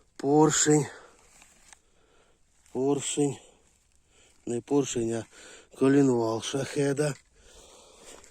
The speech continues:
Ось де його поршень, циліндр, свічка тут є, ніхуя.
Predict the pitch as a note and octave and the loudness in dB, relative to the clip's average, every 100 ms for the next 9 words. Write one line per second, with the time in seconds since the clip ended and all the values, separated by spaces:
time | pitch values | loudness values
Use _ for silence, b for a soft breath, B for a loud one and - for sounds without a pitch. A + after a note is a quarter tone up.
0 | B B B B - - - - A2 C#3 | B B B B -8 -6 -6 -8 -4 -2
1 | C3 A#2 A#2 A2+ A2+ A2+ B2 - - A#2 | -2 -2 -2 -2 -4 -4 -4 -6 -4 -4
2 | A#2+ - - D3+ C#3+ - D3 D3 D3+ D3+ | -4 -8 -2 -2 -2 -2 -2 0 0 0
3 | D3+ D3 C3+ - - A2 C#3 D3 - - | 2 0 0 -10 -10 -6 -6 -6 -6 -4
4 | D3+ D#3+ D3 D#3+ D#3+ D3 A2+ A#2 - C3 | -2 -4 -4 -2 -2 -4 -8 -14 -10 -8
5 | A#2 | -10